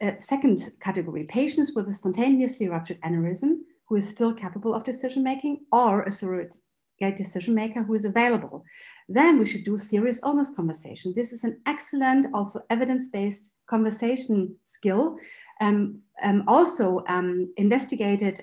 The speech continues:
and implemented by Atul Gawande, who is known for the Checklist Manifesto, but also for his wonderful book, Being Mortal. And you can read that up in this article in Annals of Surgery, how to have a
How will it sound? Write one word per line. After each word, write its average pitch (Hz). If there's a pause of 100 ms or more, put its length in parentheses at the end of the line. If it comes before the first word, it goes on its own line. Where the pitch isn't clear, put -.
and 170 (260)
implemented 233
by 175
Atul 185
Gawande, 208
who 208
is 196
known 196
for 180
the 165
Checklist 262
Manifesto, 233
but 190
also 190
for 190
his 180
wonderful 208
book, 196
Being 175
Mortal. 269 (480)
And 208
you 214
can 208
read 320
that 202
up 226
in 196
this 254
article 208
in 185
Annals 190
of 185
Surgery, 233 (220)
how 240
to 233 (240)
have 208
a 185